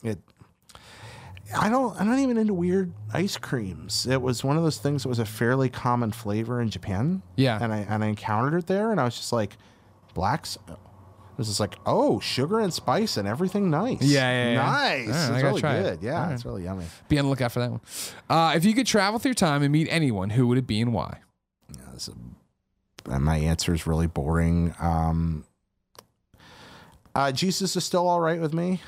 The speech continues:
Speaker 2: Yeah.
Speaker 1: Um, yeah, I think, I think that's who I'd like to meet. Um,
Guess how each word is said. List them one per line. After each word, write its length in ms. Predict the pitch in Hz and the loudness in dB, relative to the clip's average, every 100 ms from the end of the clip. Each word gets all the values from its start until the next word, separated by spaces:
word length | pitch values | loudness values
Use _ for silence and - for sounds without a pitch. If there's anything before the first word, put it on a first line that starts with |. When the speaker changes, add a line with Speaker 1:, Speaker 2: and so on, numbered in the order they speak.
| - | -2
Speaker 2:
Yeah. 220 | 107 120 - | 0 0 0
Speaker 1:
Um, 760 | 120 120 120 117 113 113 113 - _ _ _ _ _ _ | 0 2 0 0 -2 -4 -8 -14 _ _ _ _ _ _
yeah, 760 | 160 170 175 170 160 156 147 127 | -8 -2 2 4 4 4 2 0
I 140 | 131 131 | 0 0
think, 340 | - 143 - | 0 -4 -2
I 60 | 123 | -4
think 220 | 139 147 | -2 -2
that's 160 | 135 - | -4 0
who 80 | 135 | 0
I'd 140 | 135 | 0
like 100 | 135 | -2
to 100 | 135 | 0
meet. 340 | 131 101 87 - _ _ | 2 2 2 -2 _ _
Um, 440 | 107 104 98 95 | 0 0 0 -2